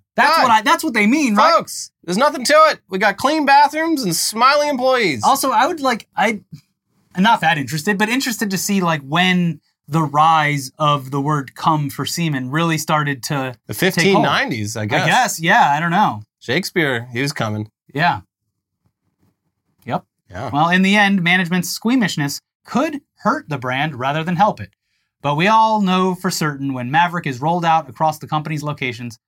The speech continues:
Speaker 1: and ventures into territories beyond. Uh, boo, Maverick.
Speaker 2: Yeah, this is bullshit.
Speaker 1: Yeah.
Speaker 2: They're trying to destroy what made this country great.
Speaker 1: Yeah.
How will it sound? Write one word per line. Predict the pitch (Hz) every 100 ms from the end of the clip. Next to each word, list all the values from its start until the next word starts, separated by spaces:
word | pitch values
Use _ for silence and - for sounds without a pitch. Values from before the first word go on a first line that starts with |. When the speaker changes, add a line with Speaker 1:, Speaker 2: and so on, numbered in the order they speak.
| _
Speaker 1:
and | 131 143
ventures | 131 131 - 127 117
into | 131 127 135
territories | 117 113 104 110 107
beyond. | 95 110 87 - _ _ _ _ _ _ _
Uh, | - 131 135 131 131 131 131 _ _ _ _ -
boo, | 165 165 156 110 - _ _ -
Maverick. | 107 113 113
Speaker 2:
Yeah, | 120 107
this | 110 123
is | 104
bullshit. | 95 98 95 98 92 - -
Speaker 1:
Yeah. | 107 104
Speaker 2:
They're | 120 131
trying | 160 156
to |
destroy | 110 - 120 117 107
what | 101 107
made | 107
this | 101 -
country | 107 98 92
great. | 101 98 -
Speaker 1:
Yeah. | - 143 127